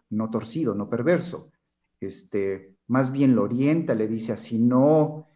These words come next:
este, oye, era, era la doctora Lozano, ¿no? Oye, esto me incomoda, pero insisto, es el adulto, el, el, si lo puedo de-, tomando la, la expresión de Sofía, es el adulto el responsable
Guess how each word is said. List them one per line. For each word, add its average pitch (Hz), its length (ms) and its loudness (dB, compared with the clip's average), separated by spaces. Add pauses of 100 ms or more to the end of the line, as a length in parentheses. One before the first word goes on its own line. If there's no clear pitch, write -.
(180)
este, 101 800 -4
oye, 127 420 0
era, 160 240 4
era 151 180 4
la 110 100 2
doctora 101 320 -4
Lozano, 85 400 -12
¿no? 143 480 -4
Oye, 131 200 2
esto 135 220 0
me 120 120 4
incomoda, 113 800 0
pero 113 180 -2
insisto, 135 600 -6
es 139 220 -4
el 220 120 2
adulto, 127 540 2
el, 92 180 -8 (140)
el, 85 300 -14
si 98 120 -14
lo 95 100 -10
puedo 139 220 0
de-, 113 240 -4
tomando 113 360 0
la, 90 200 -4
la 92 80 -6
expresión 98 460 -10
de 104 80 -8
Sofía, 98 480 -10 (340)
es 123 140 -6
el 196 100 0
adulto 135 600 -2 (100)
el 123 760 -2
responsable 110 840 -6